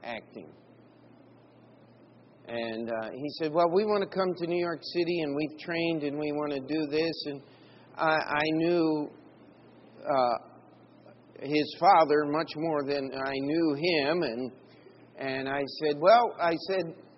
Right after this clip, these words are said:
"you know, we'll, you know, we'll give you a place to camp out and work." And I said, "I'm not quite sure about this mime thing. Uh, I'm not sure that I want, really want that identified with our church." And,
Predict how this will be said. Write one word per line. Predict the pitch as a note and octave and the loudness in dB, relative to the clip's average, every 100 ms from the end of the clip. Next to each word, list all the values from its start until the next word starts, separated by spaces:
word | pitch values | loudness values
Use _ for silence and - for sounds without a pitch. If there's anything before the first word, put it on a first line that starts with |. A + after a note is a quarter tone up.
| - - - - - | -20 -20 -20 -16 -4
"you | F#3 | -2
know, | F3+ E3+ F#3 - - - - | 0 0 -2 -8 -18 -20 -8
we'll, | F3 A3 A3 F3 - - - - - - - A#2+ C3 - - E3+ | 0 2 4 2 -2 -14 -20 -20 -20 -20 -20 -18 -18 -20 -14 -6
you | E3+ | -2
know, | D#3+ | 0
we'll | E3+ G#3 | 2 2
give | G#3 G#3 | 2 0
you | F#3+ F3+ | 0 0
a | D#3 | 2
place | F3+ F3+ F3 | 2 2 0
to | E3 | -8
camp | - F3 D#3+ D#3+ | -6 -4 0 4
out | E3 D#3+ D3 | 4 4 0
and | C#3 | -2
work." | D3 E3 F3+ | 2 2 0
And | D3+ D3+ | -4 -6
I | C#3+ E3+ | -6 -6
said, | D#3+ | -4
"I'm | D#3 D3 - - - - - | -4 -6 -12 -20 -20 -20 -4
not | F3+ G3+ | -2 0
quite | F#3+ G3+ - - | 0 0 0 0
sure | F#3+ E3+ | 2 2
about | D#3 D#3+ D#3+ E3 | 4 4 4 0
this | D3+ - C#3+ | -4 -4 -8
mime | C3+ D#3+ F#3+ G3+ E3+ D#3 | -4 0 2 0 -2 -2
thing. | D3+ D3 D3 D#3+ C#3+ | 0 0 0 -2 -2
Uh, | C#3 C#3 | -2 -4
I'm | - C#3+ C#3+ | -4 -4 -4
not | D#3 D#3 - | -4 -4 -6
sure | E3+ D3+ | -6 -2
that | D3+ | -2
I | C#3+ | -2
want, | C#3+ D#3 D3 - - - - - | -2 -4 -6 -10 -20 -20 -20 -14
really | C3 D#3 F3+ E3+ D3 | -2 2 4 4 2
want | D#3+ D3+ | 0 -2
that | D3+ D3 | 0 0
identified | C#3 C#3 D#3+ D#3 - D3 C3+ | 0 0 -2 -2 -2 0 0
with | C3+ C3+ | -2 -2
our | C3 B2 | -4 -4
church." | - G#3 D#3+ D3+ - - | 0 2 2 0 -10 -10
And, | A#2+ | -10